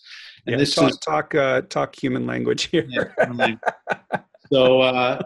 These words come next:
Speaker 1: so sometimes scoliosis is, uh, predestined even from birth. Sometimes it'll only show up at adolescence, even though it was predestined from birth.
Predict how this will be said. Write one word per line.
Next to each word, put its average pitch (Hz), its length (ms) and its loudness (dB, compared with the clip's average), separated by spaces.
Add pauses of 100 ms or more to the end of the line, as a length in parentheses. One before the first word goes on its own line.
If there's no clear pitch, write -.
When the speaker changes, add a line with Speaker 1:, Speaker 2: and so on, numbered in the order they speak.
(380)
Speaker 1:
so 151 100 6
sometimes 180 840 0
scoliosis 156 1040 4 (140)
is, 135 800 2 (120)
uh, 123 480 -12 (340)
predestined 165 880 0 (460)
even 147 300 2
from 135 320 -6
birth. 95 380 -4 (800)
Sometimes 175 680 -2
it'll 143 340 0
only 147 220 2
show 135 280 2
up 135 180 0
at 123 140 -2
adolescence, 120 1120 -6
even 151 380 2
though 147 260 4
it 139 60 -2
was 127 160 -6
predestined 113 800 -6
from 101 240 -14
birth. 107 360 -4